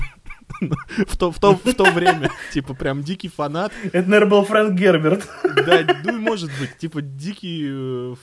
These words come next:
Speaker 1: фанат, короче, там всё вот это шарил и г-, готов был там просто создать идеальную экранизацию, а студия такая: «Лол, нет, Дэвид Линч». <laughs> Типа, блин, не помню, как зовут. Э, я хотел тебя спросить, ты читал вообще, типа, оригинальный роман?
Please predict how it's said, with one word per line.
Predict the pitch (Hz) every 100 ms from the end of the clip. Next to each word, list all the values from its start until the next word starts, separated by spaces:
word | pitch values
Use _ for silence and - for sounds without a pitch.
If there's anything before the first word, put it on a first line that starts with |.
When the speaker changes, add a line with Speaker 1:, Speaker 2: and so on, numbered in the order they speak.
| _ -
Speaker 1:
фанат, | - 139 147 165 -
короче, | 131 127 127 131 -
там | 113 110 101
всё | - 156
вот | 143 139
это | 135
шарил | 131 - 156 143 127
и | 123
г-, | 113 131
готов | 113 131 165 160
был | 131 147
там | 131 117
просто | 107 127 139 123 110 _ _ _
создать | _ 120 127 143 135
идеальную | 139 135 151 151 139 123 120
экранизацию, | 120 127 139 - 214 170 - 165 147
а |
студия | - 202 170
такая: | 156 143 147
«Лол, | 151 196 202 185
нет, | 165 165
Дэвид | 156 165 160 151
Линч». | 151 151 151 - - _ _
<laughs> | 320 330 339 _ -
Типа, | 254 _ 247 _ _ _ _ - - - - _
блин, | 143 180 160
не |
помню, | 190 190 165 147
как | 247 139
зовут. | - 123 147 254 285 160
Э, | 302 131 135 -
я | 147
хотел | 190 220 202
тебя | 185
спросить, | 170 196 190 -
ты | 180
читал | - - 302 190
вообще, | 92 - 107
типа, | - _ 85
оригинальный | 82 90 101 82 80
роман? | 80 82 78